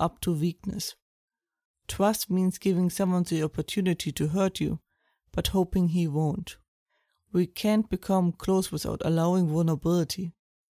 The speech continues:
But so many men seem to fear even death less than being hurt or vulnerable, only exception being their partner.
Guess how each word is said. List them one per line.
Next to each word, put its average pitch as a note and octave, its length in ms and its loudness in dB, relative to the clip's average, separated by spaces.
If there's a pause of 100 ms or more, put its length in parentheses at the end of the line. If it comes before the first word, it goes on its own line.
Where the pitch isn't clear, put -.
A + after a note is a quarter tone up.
(500)
But F3 140 -2
so A3+ 180 2
many A3+ 280 2
men F3 340 2
seem F3+ 260 -2
to F#3 100 -4
fear F3 360 0
even F3+ 300 0
death F#3+ 420 0
less E3 340 0
than D#3 160 0
being D3+ 260 0
hurt F3+ 420 0
or D3 100 -6
vulnerable, D#3+ 640 0 (600)
only F#3+ 260 4
exception - 540 -2
being D#3 300 0
their D3+ 120 -2
partner. - 560 -4